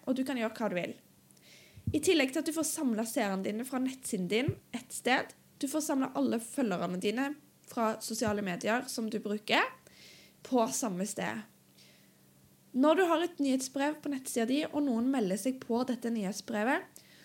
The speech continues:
så vil ikke de lenger bare være en person som sjekker ut nettsiden din i noen sekunder,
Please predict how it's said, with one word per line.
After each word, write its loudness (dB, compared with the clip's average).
så 0
vil 6
ikke 4
de 4
lenger 0
bare 2
være 0
en -4
person -4
som -2
sjekker -4
ut -6
nettsiden -4
din 0
i 0
noen -2
sekunder, -2